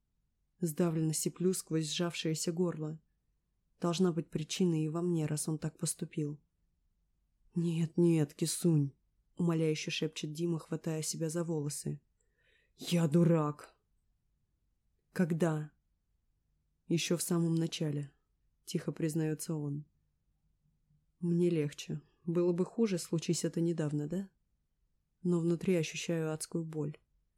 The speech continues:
Будто что-то собирает мои внутренности и закручивает их в спираль. Закрываю глаза, чтобы справиться с этим, чувствуя, как Дима вновь обнимает меня за талию.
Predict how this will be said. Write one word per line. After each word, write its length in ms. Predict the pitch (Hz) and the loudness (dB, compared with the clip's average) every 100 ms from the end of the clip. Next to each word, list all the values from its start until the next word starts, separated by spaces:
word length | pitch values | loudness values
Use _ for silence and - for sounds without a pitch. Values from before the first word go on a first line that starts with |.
| _ - | _ -8
Будто 320 | 170 165 175 | -6 -2 -2
что-то 440 | 156 - - 175 151 | -4 -4 -2 -2 -2
собирает 500 | - 156 165 160 - | -2 -2 0 -2 -2
мои 160 | 160 | -2
внутренности 680 | 156 180 180 170 151 - 165 | 2 0 2 0 0 -2 -4
и 40 | |
закручивает 680 | 156 156 165 175 160 156 - | -2 -2 0 -2 -2 -6 -4
их 100 | 156 | -6
в 40 | - | -6
спираль. 480 | - 175 160 147 - _ _ _ _ _ _ _ _ _ - | -4 -2 -2 -6 -12 _ _ _ _ _ _ _ _ _ -6
Закрываю 460 | 160 - 165 170 | -6 -2 -2 -2
глаза, 320 | 160 170 175 | -2 -2 -2
чтобы 240 | 175 165 160 | -4 -4 -6
справиться 500 | - 175 165 156 160 | -4 -2 -2 -2 -4
с 160 | - | -4
этим, 360 | 170 156 156 160 _ | -4 -4 -8 -8 _
чувствуя, 440 | - 180 - 156 151 | -6 -4 -4 -8 -6
как 260 | 156 156 | -8 -10
Дима 240 | - 170 170 | -8 -6 -2
вновь 300 | 175 170 160 | 0 0 -4
обнимает 520 | 156 160 165 160 - | -4 -4 -4 -6 -4
меня 220 | 160 160 | -2 0
за 160 | 156 165 | -2 -6
талию. 480 | 170 156 156 160 | -4 -4 -4 -8